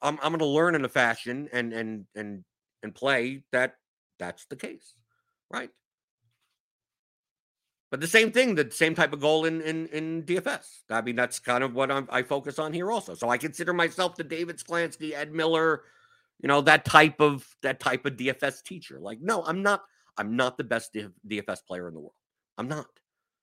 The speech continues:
I'm not. And a lot of the best ones have much more precise methodologies, right? Very similar in, in poker when it comes to, like, solvers. Like,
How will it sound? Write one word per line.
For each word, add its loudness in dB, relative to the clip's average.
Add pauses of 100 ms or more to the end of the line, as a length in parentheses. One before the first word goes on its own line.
(300)
I'm -8
not. -2 (320)
And 8 (580)
a 2
lot 8
of 0
the 2
best 4
ones -2
have 2
much 2
more 4
precise 0
methodologies, -2 (640)
right? 0
Very 6
similar 0
in, -4
in -6
poker -4
when -6
it -8
comes -6
to, -4
like, -2
solvers. -6 (840)
Like, -10